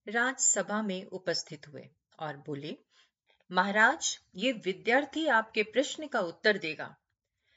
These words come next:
विद्यार्थी ने पीने के लिए एक कटोरा दूध मांगा। दूध मिलने पर वो उसमें उंगली डालकर खड़ा हो गया। थोड़ी-थोड़ी देर में वो उंगली निकालकर कुछ देखता, फिर उस कटोरे में डालकर खड़ा हो जाता।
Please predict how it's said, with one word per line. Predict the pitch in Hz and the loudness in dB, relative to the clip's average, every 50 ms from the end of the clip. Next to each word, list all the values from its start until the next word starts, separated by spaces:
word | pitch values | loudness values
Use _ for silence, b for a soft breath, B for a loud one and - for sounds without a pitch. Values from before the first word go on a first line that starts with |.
| _ _ _ _ - | _ _ _ _ -6
विद्यार्थी | 247 277 262 320 320 320 320 - 349 339 330 | -6 -2 0 0 0 0 0 -2 -4 -4 -2
ने | 330 320 320 311 | -4 -4 -6 -8
पीने | - _ _ 208 208 214 220 247 269 254 | -10 _ _ -6 -4 -2 -2 -2 -2 -2
के | 254 254 247 | -4 -6 -8
लिए | 240 240 240 240 247 | -6 -4 -4 -2 -2
एक | 220 - - 180 175 180 - - | -2 -2 -2 -4 -4 -4 -6 -10
कटोरा | 170 - 180 175 175 185 190 202 | -8 -6 -6 -6 -4 -4 -4 -6
दूध | 190 143 156 151 147 131 - | -6 -8 -10 -10 -10 -10 -12
मांगा। | 147 131 127 139 139 - - _ _ _ _ _ _ _ _ _ _ _ - | -14 -14 -14 -14 -16 -20 -20 _ _ _ _ _ _ _ _ _ _ _ -12
दूध | 147 175 175 170 160 - 175 | -8 -6 -6 -6 -6 -8 -10
मिलने | 175 180 202 214 240 262 | -8 -6 -4 -4 -4 -6
पर | 262 - 208 196 196 202 - b b b b b b - | -6 -8 -8 -10 -10 -10 -14 b b b b b b -4
वो | 226 302 311 302 | 0 0 0 2
उसमें | 294 - - - 240 247 247 254 240 | 2 0 0 0 0 -2 -4 -4 -4
उंगली | - 185 190 196 202 214 226 226 | -6 -8 -6 -6 -6 -6 -6 -6
डालकर | 185 170 156 156 160 151 - 175 202 | -4 -4 -4 -4 -6 -8 -10 -10 -10
खड़ा | 214 - - 208 175 156 143 | -12 -12 -10 -8 -6 -6 -6
हो | 139 135 131 | -8 -12 -14
गया। | 127 - - - - _ _ _ _ _ _ _ _ _ _ _ _ _ _ - - | -18 -20 -20 -20 -20 _ _ _ _ _ _ _ _ _ _ _ _ _ _ -6 -2
थोड़ी-थोड़ी | 392 415 415 403 403 359 339 320 320 | 0 2 2 2 0 0 -2 -2 -2
देर | 269 220 220 233 240 247 | 0 0 0 0 0 -2
में | 247 247 247 254 262 247 - | -4 -4 -4 -4 -4 -4 -6
वो | 196 190 | -6 -6
उंगली | - - 185 190 202 208 220 202 | -4 -4 -4 -4 -2 -2 -4 -4
निकालकर | 185 175 - - 170 170 185 196 - - 180 175 180 | -4 -6 -4 -2 -2 -2 -2 -4 -6 -6 -6 -6 -6
कुछ | 180 _ 156 147 - - - | -8 _ -12 -12 -12 -12 -10
देखता, | 135 160 165 165 _ - - 196 196 202 - _ _ _ _ _ _ _ _ _ | -8 -8 -8 -8 _ -12 -12 -10 -10 -12 -16 _ _ _ _ _ _ _ _ _
फिर | - 330 330 302 | -6 -6 -6 -4
उस | 302 294 - - | -4 -2 0 0
कटोरे | - - 202 190 - 208 220 240 254 262 | 0 0 0 0 0 0 -2 -2 -4 -4
में | 254 233 214 175 | -6 -6 -6 -4
डालकर | 165 165 170 175 175 - 196 208 214 | -4 -4 -4 -6 -8 -10 -10 -12 -10
खड़ा | - - 202 185 175 | -10 -6 -4 -4 -2
हो | 156 151 147 139 | -4 -6 -8 -12
जाता। | 135 147 131 123 _ - - | -12 -14 -14 -16 _ -20 -20